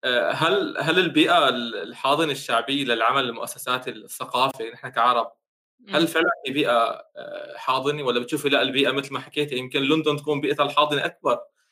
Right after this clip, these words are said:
Speaker 1: ك-، كوّنت إنه وصّلتنا لمرحلة إنه نشوف كتاب بلندن، نشوف كتاب عم ينكتب هونيك كتاب، عم يتجمعوا، عم يصير في نقد، في
Speaker 2: إمم.
Speaker 1: رأي. هل نحن عنا الحاضنة، عنا المكان نقعد هون نجتمع ونحكي وننقد ونكوّن رأي جماعي، والّا لأ نحن بس هون نشتغل فلافل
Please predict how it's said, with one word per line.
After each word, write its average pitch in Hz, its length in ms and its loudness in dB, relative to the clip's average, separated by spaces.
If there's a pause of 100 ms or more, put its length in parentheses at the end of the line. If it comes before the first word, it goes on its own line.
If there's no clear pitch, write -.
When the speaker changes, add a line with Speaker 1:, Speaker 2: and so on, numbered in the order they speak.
(280)
Speaker 1:
ك-، - 100 -20 (160)
كوّنت 156 540 4
إنه 131 320 -6
وصّلتنا 143 680 0
لمرحلة 139 380 0
إنه 127 60 -6
نشوف 143 240 -10
كتاب 143 320 0
بلندن، 117 380 -4
نشوف 127 260 -10
كتاب 120 140 2
عم 120 100 4
ينكتب 120 280 -10
هونيك 120 240 -10 (220)
كتاب، 123 280 0 (420)
عم 123 180 0
يتجمعوا، 135 460 4
عم 117 80 4
يصير 135 240 2
في 131 140 -2
نقد، 123 280 -4
في 123 160 0
Speaker 2:
إمم. 123 80 6
Speaker 1:
رأي. 117 200 0 (380)
هل 160 120 4
نحن 190 200 2 (640)
عنا 165 280 4
الحاضنة، 160 500 2
عنا 165 200 2
المكان 147 380 0
نقعد 135 200 0
هون 143 140 -2
نجتمع 135 440 -4
ونحكي 120 320 -10
وننقد 123 540 -8
ونكوّن 120 680 -2
رأي 123 200 2
جماعي، 127 380 0
والّا 123 220 2
لأ 131 180 4
نحن - 180 -6
بس 123 200 -2
هون 131 80 -2
نشتغل 120 320 -2
فلافل 120 520 0